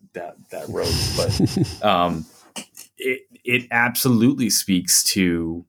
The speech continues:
Speaker 1: whoever, right? 'Cause,
Speaker 2: Yeah.
Speaker 1: you know, you can get,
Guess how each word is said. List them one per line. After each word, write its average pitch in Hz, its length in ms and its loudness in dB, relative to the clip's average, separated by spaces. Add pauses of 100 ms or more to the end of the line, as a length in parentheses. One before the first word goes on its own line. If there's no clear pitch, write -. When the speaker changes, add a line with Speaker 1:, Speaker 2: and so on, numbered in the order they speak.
Speaker 1:
whoever, 117 720 2
right? 90 280 -2
'Cause, - 400 0
Speaker 2:
Yeah. - 80 -18 (220)
Speaker 1:
you 87 100 -16
know, 85 200 -10 (320)
you 120 140 2
can 131 140 4
get, 101 300 2